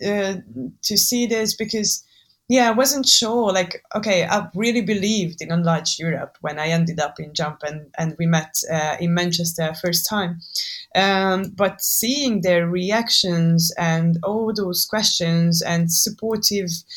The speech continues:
feedbacks, uh, gave me really, like, a self-confidence that I'm actually on the right way with this project. Um,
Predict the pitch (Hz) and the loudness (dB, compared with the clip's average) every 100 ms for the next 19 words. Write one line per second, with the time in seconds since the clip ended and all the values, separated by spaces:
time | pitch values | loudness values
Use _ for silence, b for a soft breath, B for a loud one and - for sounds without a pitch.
0 | B B - 233 214 165 156 180 - - | B B 0 2 2 0 -2 -2 -2 -2
1 | B B B - 180 185 185 180 170 180 | B B B 2 6 6 6 2 -2 -10
2 | - _ - 180 208 208 185 190 185 175 | -14 _ -12 -2 0 0 0 0 2 2
3 | 175 170 - _ _ _ 185 170 202 208 | 2 -2 -8 _ _ _ -4 0 2 2
4 | 175 170 170 165 165 165 170 175 202 185 | 0 0 0 -2 0 -2 0 0 2 2
5 | 185 196 170 170 156 143 151 - 151 156 | 2 -2 -2 -2 -6 -8 -10 -4 -4 -4
6 | - - - _ - 160 170 170 - 165 | -10 -14 -14 _ -6 -2 0 0 0 0
7 | 160 151 156 147 - 269 135 - - - | -4 -2 -2 -2 0 0 0 -8 -12 -8
8 | - - 226 - - - - B B B | -8 -6 -4 -4 -6 -12 -20 B B B
9 | B B B - 185 190 185 185 190 185 | B B B -2 2 4 4 2 0 -6